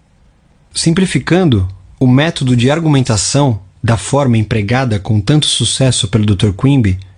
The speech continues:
consiste em raciocínio espiritual. Você convence o paciente e a si mesmo de que a doença é consequência de falsas crenças, medos infundados, configurações negativas alojadas na mente subconsciente.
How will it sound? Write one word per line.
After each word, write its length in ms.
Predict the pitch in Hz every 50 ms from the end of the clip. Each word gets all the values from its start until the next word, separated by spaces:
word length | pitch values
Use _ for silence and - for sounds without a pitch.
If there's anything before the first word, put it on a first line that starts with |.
| _ _ _ - - _ _ _ _
consiste 600 | - - 135 123 - - - 180 170 - - -
em 40 | 143
raciocínio 600 | 131 139 165 160 - - 147 131 - - 165 165
espiritual. 640 | 156 - - 165 160 156 - - 143 113 90 92 95 - _ _ _ _ _ _ _ _ _ _ _ -
Você 220 | - 113 - - 139
convence 560 | - 151 143 131 120 143 170 185 175 - 147
o 40 | 131
paciente 640 | 143 131 123 - - 123 123 135 151 147 - -
e 40 | 131
a 40 | 120
si 180 | - - - 156
mesmo 440 | 147 135 131 139 143 127 117 117
de 100 | 110 104
que 100 | - -
a 20 | 113
doença 440 | 107 107 107 120 139 135 135 - 120
é 40 |
consequência 800 | - - 147 156 - - 147 120 - - 131 139 151 147 - 131
de 80 | 113 98
falsas 500 | 92 - 147 151 160 143 - 131 - -
crenças, 640 | - 120 113 110 110 113 - 143 143 143 - - - - - - - - - - - -
medos 480 | 117 123 143 170 185 156 143 131 120 135
infundados, 920 | 131 123 - - 123 117 107 104 107 110 117 127 139 147 - - - _ _ _ _ _ _ _ _ _
configurações 760 | - 143 131 - 135 127 131 127 120 - - 143 160 165 143
negativas 680 | 151 147 131 131 117 - - - - 156 151 147 131 -
alojadas 500 | 139 131 127 110 104 127 131 135 131 123
na 120 | 120 123 117
mente 320 | 113 117 123 131 127 -
subconsciente. 880 | - - 131 127 120 - 127 123 - - 117 92 85 - - - -